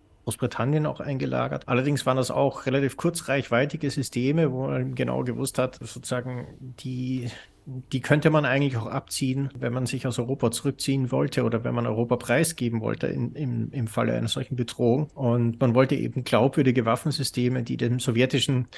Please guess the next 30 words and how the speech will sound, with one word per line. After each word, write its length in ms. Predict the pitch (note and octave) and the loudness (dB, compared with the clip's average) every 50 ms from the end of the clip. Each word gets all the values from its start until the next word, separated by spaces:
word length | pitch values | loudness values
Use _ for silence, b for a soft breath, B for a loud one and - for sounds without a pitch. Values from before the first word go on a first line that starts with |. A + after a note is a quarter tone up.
| B B B - | B B B -2
der 80 | C#3 | 0
sowjetischen 480 | A#2+ - A#2 B2 C3 C3 - - C3 B2 | 2 4 6 6 4 4 2 0 0 0
R 140 | A#2+ A2+ A#2 | 2 2 2
S 160 | A#2 - - | 2 2 4
D, 220 | - B2 B2 C3 | 4 4 4 4
äh, 360 | B2+ - C#3+ C#3 A#2 A2+ A#2+ - | 2 2 0 2 2 2 2 0
zehn 380 | - - C3 B2 B2 C3 D3+ | 0 2 4 6 6 4 4
irgendwas 380 | - E3 C#3 C3+ C#3 B2+ A#2+ A2+ | 2 2 2 2 2 0 0 0
entgegensetzen 640 | A#2+ A2+ - C3 B2+ C3+ B2+ - A#2+ A2+ - A#2+ A2+ | 0 0 0 -2 -2 -2 -2 -2 -2 -4 -4 -6 -8
können. 320 | - - G#2 G#2+ G#2+ G#2+ | -4 -4 -4 -2 -2 -4
Und 80 | G#2+ B2 | 0 0
das 180 | B2 - - | 0 0 2
ist 160 | D#3 D3+ D3 - | 0 0 0 2
so 80 | F3+ | 2
ein 120 | E3+ D#3+ E3 | 2 2 2
bisschen 560 | G3 F#3+ - - - F3+ F3 E3 D#3+ D#3+ D#3+ - | 0 0 2 4 6 6 8 8 6 4 4 2
das 180 | D#3 C3+ - | -2 0 4
Revival 600 | D3+ C#3 A#2+ - A2 G#2+ B2+ D3+ D#3 E3+ D#3 C#3 | 4 4 6 6 4 4 4 4 2 2 0 -2
zum 300 | - C3+ - - - D3 | -2 -6 -12 -6 -6 -2
gegenwärtigen 520 | C3 D3 C#3 D3 C3+ C#3 C3+ C#3 D3 C3+ B2 | -2 0 0 2 4 4 4 2 0 -2 0
Zeitpunkt, 500 | - - A#2 C3+ C#3+ - - C3+ A#2 - | 2 2 2 2 2 0 -2 -4 -4 -2
wenn 100 | C3+ B2+ | -2 -4
man 80 | A#2+ | -4
sich 160 | G#2+ B2 A2+ | -4 -6 -6
die 100 | - C3 | -6 -6
Diskussion 600 | B2 B2 A#2 - C3 - - B2+ B2 B2 B2+ C3 | -6 -6 -6 -6 -6 -6 -4 -2 0 2 2 2
um 140 | B2 A#2 A2+ | 2 0 0
den, 320 | A2+ A#2 A2+ A2+ A2+ A2 - | 0 0 -2 -2 -4 -6 -6
die 160 | - B2 A2 | -6 -2 0
Auswirkung 580 | A2+ B2 A#2+ - C#3 B2+ - A#2 A2 G2 G#2+ | 0 0 0 0 -2 -2 0 -2 -2 -2 -4